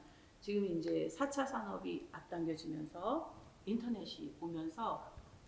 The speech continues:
언론도 이제 인터넷상에서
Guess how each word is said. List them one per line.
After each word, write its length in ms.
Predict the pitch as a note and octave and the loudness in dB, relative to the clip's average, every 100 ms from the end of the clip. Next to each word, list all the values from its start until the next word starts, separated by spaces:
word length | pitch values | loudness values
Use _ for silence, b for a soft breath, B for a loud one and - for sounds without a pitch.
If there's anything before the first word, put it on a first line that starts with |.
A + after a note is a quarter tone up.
| - | 2
언론도 960 | F#3+ A3+ A3+ A#3 A3+ A3+ C#4+ G3 - G3+ | 6 8 10 8 8 6 6 6 4 2
이제 400 | F#3+ F3 - - | 4 4 2 4
인터넷상에서 1080 | A3+ A#3+ B3 G#3+ G3 D#3+ D3+ D3+ A3+ C4 - | 6 8 8 6 0 0 0 0 -2 -2 -6